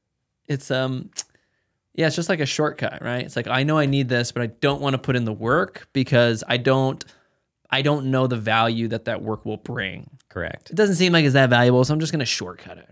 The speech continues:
Speaker 1: right? Like,
Speaker 2: Yeah.
Speaker 1: "Eh, it's just a thing that everybody has. Blah, they're probably all fake anyway."
Speaker 2: Yeah.
Speaker 1: Like, there's all these underlying assumptions that lead to the choice of buying the reviews.
Speaker 2: Correct.
Speaker 1: And really what needs to happen is, like, dude, just put in the work and ask for it.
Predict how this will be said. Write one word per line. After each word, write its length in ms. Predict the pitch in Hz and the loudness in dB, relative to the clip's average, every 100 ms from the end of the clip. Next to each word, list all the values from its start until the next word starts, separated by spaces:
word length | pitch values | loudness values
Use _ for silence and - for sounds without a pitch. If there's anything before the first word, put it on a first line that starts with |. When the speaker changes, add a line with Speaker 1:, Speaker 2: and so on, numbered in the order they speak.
| - | -6
Speaker 1:
right? 340 | 131 147 147 | -2 0 -2
Like, 160 | 131 131 | -4 -6
Speaker 2:
Yeah. 180 | - 240 | -4 -2
Speaker 1:
"Eh, 40 | |
it's 80 | 214 | -2
just 140 | 220 | -2
a 40 | 185 | -4
thing 200 | 151 160 | 0 2
that 100 | 131 | 2
everybody 360 | 120 123 117 113 | 2 0 0 -2
has. 340 | 104 107 113 | -2 -2 -4
Blah, 460 | 165 185 180 170 139 | -2 0 2 2 0
they're 100 | 139 | -2
probably 220 | 160 120 | -4 -4
all 80 | 101 | -8
fake 260 | - 87 | -12 -16
anyway." 380 | 78 71 80 64 - | -18 -16 -16 -16 -12
Speaker 2:
Yeah. 120 | - 90 | -4 2
Speaker 1:
Like, 80 | |
there's 140 | 143 156 | 4 6
all 160 | 175 | 6
these 160 | 185 151 | 6 4
underlying 540 | 143 147 143 139 135 | 4 4 4 4 2
assumptions 420 | 127 - 127 131 117 | 0 0 0 0 -2
that 160 | 113 | -2
lead 320 | 110 123 127 | -2 0 0
to 80 | 127 | 0
the 100 | 113 | -2
choice 380 | 113 120 113 113 | -2 -2 -2 -2
of 100 | 104 | -8
buying 260 | 107 95 98 | -10 -10 -10
the 100 | 98 | -12
reviews. 560 | 87 - - - - _ _ _ | -14 -16 -16 -18 -20 _ _ _
Speaker 2:
Correct. 480 | - 85 73 - - | -8 -6 -6 -10 -8
Speaker 1:
And 120 | 120 | -2
really 200 | 123 135 127 | 2 4 4
what 120 | 127 | 2
needs 140 | 127 | 0
to 80 | 120 | 0
happen 220 | 120 123 | 0 0
is, 80 | 123 | 0
like, 180 | 117 104 | -2 -2
dude, 140 | 135 | -4
just 140 | 131 - | -6 -6
put 100 | 156 | -6
in 60 | |
the 60 | 131 | -4
work 140 | 123 | -6
and 80 | 113 | -8
ask 200 | 113 120 | -8 -10
for 160 | - | -12
it. 100 | - | -18